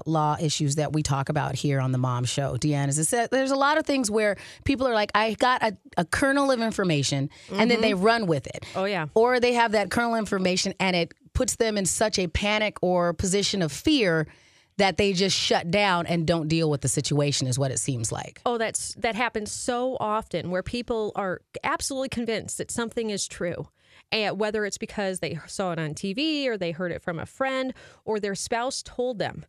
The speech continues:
Speaker 1: Okay.
Speaker 2: "Look, you can divorce me if you want, but this is what's gonna happen, and you'll never see a penny from me, and I will fight you for X, Y, and Z."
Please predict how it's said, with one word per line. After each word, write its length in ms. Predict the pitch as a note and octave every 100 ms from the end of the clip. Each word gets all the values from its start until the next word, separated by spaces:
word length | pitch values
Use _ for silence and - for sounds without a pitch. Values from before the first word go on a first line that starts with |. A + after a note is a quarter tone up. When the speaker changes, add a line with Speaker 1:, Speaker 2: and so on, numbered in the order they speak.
| -
Speaker 1:
Okay. 380 | E3 E3 D3+ C#3+
Speaker 2:
"Look, 80 | D#3+
you 100 | A#3+
can 180 | C#4
divorce 400 | B3+ A3 A#3 B3
me 120 | A#3+ A#3
if 120 | -
you 120 | A3+
want, 300 | A3+ A#3 D#3
but 120 | E3 -
this 160 | G#3 A3
is 140 | A3+
what's 220 | G#3+ G#3 -
gonna 200 | F#3+ F3+
happen, 380 | A3 A3+ F3
and 160 | D3 D3
you'll 180 | F#3 A#3+
never 260 | A3+ G#3+ A3+
see 220 | - A3
a 40 |
penny 380 | F#3+ - A#3 A3
from 200 | - G3
me, 200 | G3+ E3
and 140 | D3
I 120 | D#3 G#3+
will 120 | F#3+
fight 340 | D#3+ A3+ A3+ -
you 80 |
for 200 | G#3+ A3+
X, 220 | G3 A3 A3
Y, 160 | G#3
and 200 | G3+ F#3+
Z." 380 | F#3+ A#3 F3 -